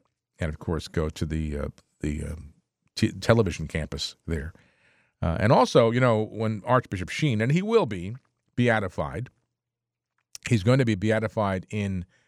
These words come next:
Peoria, Illinois, when that happens. Of course, right now things are up in the air again, but it's going to happen. Uh,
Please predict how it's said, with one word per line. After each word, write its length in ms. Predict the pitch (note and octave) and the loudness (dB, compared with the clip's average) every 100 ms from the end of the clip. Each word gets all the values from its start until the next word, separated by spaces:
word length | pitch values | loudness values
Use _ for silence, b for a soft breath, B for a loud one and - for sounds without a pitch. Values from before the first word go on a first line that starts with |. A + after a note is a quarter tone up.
| _ _ _ | _ _ _
Peoria, 460 | A#2 G#2 B2 A#2+ G2+ | 0 2 2 0 -2
Illinois, 540 | G#2+ F#2 G2+ C#3+ F2 | -4 -2 -2 -2 -2
when 200 | F2 A2+ | 0 0
that 160 | G#2 E2+ | 0 2
happens. 560 | C3+ A#2 - - - _ | 2 2 -4 -14 -20 _
Of 80 | |
course, 220 | - - F2+ | -10 -6 -4
right 160 | F#2 | -4
now 200 | F2 F2+ | -2 -4
things 240 | E2+ F2 E2 | -4 -4 -4
are 120 | E2+ | -4
up 120 | D#2+ | -4
in 80 | D#2+ | -2
the 100 | F#2+ | 0
air 160 | G2+ | 0
again, 240 | E2 - F#2 | -2 -4 -4
but 100 | B2 | -4
it's 120 | - | -2
going 160 | - F#2 | -2 -2
to 60 | |
happen. 380 | D#2+ - - - _ b b b b b b b F2 | -4 -10 -12 -18 _ b b b b b b b -4
Uh, 160 | E2+ | -2